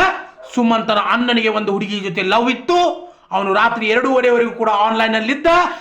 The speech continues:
ಅದನ್ನ ಸುಮಂತ್ ನೋಡಿದ್ದ. So ಸುಮಂತ್ ಮನೆಯವರಿಗೆ ಎಲ್ಲವನ್ನೂ ಕೂಡ ಹೇಳ್ತಾನನ್ನೋ ಒಂದು ಅಭಿಪ್ರಾಯವನ್ನ ಇಟ್ಕೊಂಡು, ವಿಚಾರವನ್ನ ಇಟ್ಕೊಂಡ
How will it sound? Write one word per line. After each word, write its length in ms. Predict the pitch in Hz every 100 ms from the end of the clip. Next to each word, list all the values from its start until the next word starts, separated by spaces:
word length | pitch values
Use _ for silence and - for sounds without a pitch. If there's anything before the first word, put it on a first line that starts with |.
| -
ಅದನ್ನ 280 | 196 202 190
ಸುಮಂತ್ 500 | 175 233 233 226 220
ನೋಡಿದ್ದ. 420 | 214 277 320 - 339 359 - - -
So 220 | 170 214
ಸುಮಂತ್ 340 | 170 233 311 311
ಮನೆಯವರಿಗೆ 460 | 226 233 226 214
ಎಲ್ಲವನ್ನೂ 480 | 208 277 320 302 269
ಕೂಡ 180 | 254 233
ಹೇಳ್ತಾನನ್ನೋ 640 | 220 202 214 208 202 196
ಒಂದು 180 | 196 185
ಅಭಿಪ್ರಾಯವನ್ನ 640 | 175 180 269 320 277 240
ಇಟ್ಕೊಂಡು, 440 | 208 190 170 202 196
ವಿಚಾರವನ್ನ 520 | 180 262 302 277 233
ಇಟ್ಕೊಂಡ 400 | 202 - 202 202